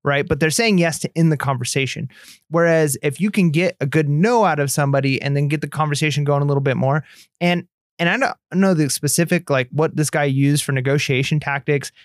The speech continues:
And maybe it's just, he was just a good guy, and I don't know what it was, but when we were looking for, like, getting some of our shirts done, um,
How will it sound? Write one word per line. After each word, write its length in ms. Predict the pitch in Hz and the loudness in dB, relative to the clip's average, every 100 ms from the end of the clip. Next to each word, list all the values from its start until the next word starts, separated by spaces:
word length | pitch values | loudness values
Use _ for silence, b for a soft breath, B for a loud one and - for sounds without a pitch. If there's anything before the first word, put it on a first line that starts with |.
| b | b
And 100 | 131 | -2
maybe 220 | 151 196 190 | 0 2 2
it's 80 | |
just, 180 | 160 151 | 0 0
he 80 | 139 | 0
was 120 | 139 | 0
just 160 | 123 - | -2 -6
a 40 | |
good 280 | - 156 147 | 0 0 0
guy, 340 | 143 135 139 | 0 0 0
and 180 | 131 127 | 0 -2
I 80 | 147 | -2
don't 100 | 147 | 0
know 100 | 127 | 0
what 120 | 131 | 0
it 60 | 123 | 0
was, 220 | 120 123 | 0 0
but 140 | 123 - B B | -4 -8 B B
when 140 | 147 | 0
we 80 | 175 | 2
were 80 | 214 | 4
looking 300 | 175 170 156 | 2 0 0
for, 120 | - | 0
like, 160 | 135 127 | 0 0
getting 220 | 143 139 | -2 -2
some 140 | 139 139 | 0 0
of 100 | 127 | 0
our 80 | 117 | 0
shirts 340 | 151 151 - | -2 -2 -2
done, 320 | 135 117 120 - b b b | -2 0 -2 -6 b b b
um, 360 | 135 127 113 | -2 -2 -2